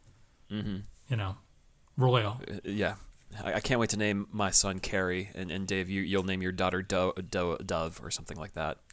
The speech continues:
Speaker 2: I hadn't even thought about that. Dove. That's a good intro. That's a, nope, not gonna do it. But I,
Speaker 1: That's
Speaker 2: that's
Speaker 1: the Peter Morgan. <laughs> And well, actually, this is real life,
Speaker 2: Yeah, this
Speaker 1: right?
Speaker 2: is
Speaker 1: So,
Speaker 2: real.
Speaker 1: yeah.
Speaker 2: This isn't some
Speaker 1: <laughs>
Speaker 2: Ju-, you just watched that Downton Abbey bonus feature, so you're all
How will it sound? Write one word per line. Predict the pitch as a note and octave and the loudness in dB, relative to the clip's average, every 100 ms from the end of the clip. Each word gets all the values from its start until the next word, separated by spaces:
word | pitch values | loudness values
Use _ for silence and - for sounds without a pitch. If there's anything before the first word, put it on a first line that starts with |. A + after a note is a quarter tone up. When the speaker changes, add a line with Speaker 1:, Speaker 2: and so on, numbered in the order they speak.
| - | 0
Speaker 2:
I | G3 | 4
hadn't | E4+ D4+ F3+ | 4 6 6
even | D3 | 6
thought | B3 G#3 | 4 6
about | A#2 - | 4 2
that. | A2 G#2+ | 0 0
Dove. | C3 E3 A#2 | 4 4 4
That's | C#3+ G#3 | 2 2
a | |
good | E3+ C#3+ | 4 6
intro. | C#3 - E3 | 6 4 0
That's | D#3+ | -2
a, | D#3 - - - - - - - - - | -2 -6 -14 -20 -20 -20 -20 -20 -20 2
nope, | C#3 E3+ - - | 4 4 2 2
not | C#3+ D#3 | 4 6
gonna | D3 | 6
do | D3 G3+ | 8 8
it. | C#3+ | 6
But | D3 B2+ | 4 6
I, | B2+ B2+ | 6 6
Speaker 1:
That's | C#3+ C#3+ | 4 2
Speaker 2:
that's | - | 4
Speaker 1:
the | |
Peter | A2+ | 4
Morgan. | G#2+ A2 G2+ G2 - | 6 6 4 2 4
<laughs> | - E3+ | 6 6
And | C#3 | 8
well, | C#3 C3+ | 10 10
actually, | B2+ B2 | 8 6
this | A#2 | 6
is | A2+ | 6
real | G#2+ | 6
life, | A#2 D3 | 6 6
Speaker 2:
Yeah, | |
this | B2+ | 6
Speaker 1:
right? | F#3+ | 6
Speaker 2:
is | E3+ | 6
Speaker 1:
So, | |
Speaker 2:
real. | F3+ D3 | 8 8
Speaker 1:
yeah. | F3+ | 6
Speaker 2:
This | D#3 | 6
isn't | F#3+ E3 D3 | 4 6 6
some | D3 C#3 | 8 8
Speaker 1:
<laughs> | D3+ | 8
Speaker 2:
Ju-, | C#3 C#3 C3+ - - - | 8 6 2 -6 -12 2
you | D3 | 4
just | C3+ | 6
watched | D#3 C3+ | 6 8
that | C#3 | 8
Downton | C#3 B2+ C#3 | 8 8 8
Abbey | D3+ B2+ | 8 6
bonus | C3+ D#3+ C3+ | 6 6 4
feature, | A#2 G#2 G#2 | 0 -2 -4
so | A2 A2+ | -2 0
you're | A#2 C3+ | 4 4
all | A#2+ | 4